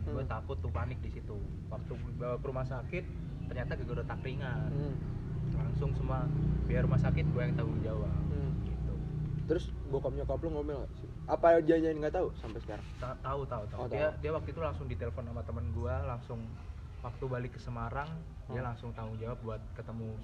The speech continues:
Speaker 1: sama pihak sananya, ganti
Speaker 2: Oh.
Speaker 1: dia rumah sakit.
Speaker 2: Terus lu diomelin nggak sama bokap nyokap?
Speaker 1: Kalau diomelin kayaknya enggak ya waktu itu. Kayak paling dikata, dikasih tahu doang.
Speaker 2: Hmm.
Speaker 1: Namanya kan gua juga lagi panik, namanya orang tua juga nggak
Speaker 2: Hmm.
Speaker 1: mungkin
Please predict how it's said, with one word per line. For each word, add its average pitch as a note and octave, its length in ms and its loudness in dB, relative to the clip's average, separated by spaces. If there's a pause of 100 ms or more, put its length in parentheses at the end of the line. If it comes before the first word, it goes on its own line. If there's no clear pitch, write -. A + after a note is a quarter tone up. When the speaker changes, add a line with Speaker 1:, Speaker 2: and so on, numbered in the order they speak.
(160)
Speaker 1:
sama A2+ 200 -6
pihak A#2 280 -6
sananya, A#2+ 600 -6
ganti A2 260 -4
Speaker 2:
Oh. - 20 -2
Speaker 1:
dia A2 160 -2
rumah G#2 220 -4
sakit. - 420 -2 (420)
Speaker 2:
Terus D#3 140 0
lu F3 120 6
diomelin D3+ 420 6
nggak - 160 -8 (140)
sama A#2+ 340 -6
bokap A2 240 -8
nyokap? G2+ 240 -10 (560)
Speaker 1:
Kalau B2+ 180 -4
diomelin C3 560 -4
kayaknya E3+ 240 -6
enggak A#2 320 -4
ya F#2+ 120 -8
waktu F#2+ 240 -10
itu. G#2+ 160 -10 (120)
Kayak A2+ 220 -6 (140)
paling C#3 220 -6
dikata, B2 420 -6 (140)
dikasih B2 640 -6
tahu A#2+ 240 -4
doang. A2+ 260 -6
Speaker 2:
Hmm. G#2+ 320 -8 (260)
Speaker 1:
Namanya B2+ 300 -6
kan D#3 160 -4
gua C#3+ 100 0
juga C3 200 -4
lagi A#2 180 -4
panik, B2 320 -6 (140)
namanya A#2 340 -6
orang A#2+ 180 -6
tua B2+ 140 -4
juga A#2 240 -4
nggak A2 100 -6
Speaker 2:
Hmm. A2 140 -4
Speaker 1:
mungkin A2 240 -6